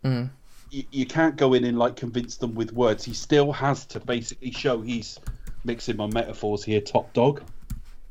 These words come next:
Speaker 1: Yeah.
Speaker 2: And, and he still has to be able to do that physically. But he does kick the shit out of Cobra here, and Cobra just kind of ev-, eventually just offers his hand.
Speaker 1: Yeah. Um, but he,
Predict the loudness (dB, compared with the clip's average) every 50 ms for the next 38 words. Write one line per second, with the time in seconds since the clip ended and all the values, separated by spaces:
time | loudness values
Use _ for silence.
0 | -10 -10 -10 -10 -12 -12 -12 -6 0 0 0 0 0 -6 -14 -14 -10 -8 -6 -6
1 | -4 -2 2 4 4 4 2 2 0 0 2 6 6 6 6 6 2 0 -2 -2
2 | -4 -2 2 4 4 4 4 2 -2 0 4 4 6 6 4 2 -4 -4 -4 -6
3 | -4 -4 -4 -2 0 0 0 0 0 -8 -18 -20 -20 -20 -20 _ _ _ -20 -20
4 | -20 -20 -20 -20 -20 -20 _ -20 _ _ _ _ -20 -20 -20 -20 -20 _ _ _
5 | -20 -20 -20 -20 -10 -2 2 4 4 6 6 6 4 4 4 0 -2 -2 -4 -6
6 | -10 -6 -2 0 0 0 -2 -8 -8 -6 -4 -4 2 4 4 4 4 4 -4 -6
7 | -8 -14 -20 -16 -12 -10 -6 0 2 2 2 2 0 -4 -4 -4 -6 -6 -4 -2
8 | -2 0 0 -2 -4 -8 _ _ _ _ _ _ _ _ _ _ _ _ -4 -2
9 | 0 0 0 0 0 2 2 2 0 0 -4 -8 -8 -6 -6 -4 -2 0 0 0
10 | 0 -2 -2 -4 -4 -2 -2 0 0 -2 -4 -6 _ _ _ _ -20 _ _ -4
11 | 0 2 2 2 0 -2 -8 -12 -12 -14 -16 -18 -18 -16 -14 -10 -4 0 2 4
12 | 4 4 4 4 2 0 -2 -8 _ _ -10 -2 0 0 0 0 0 -2 -2 -2
13 | -2 -4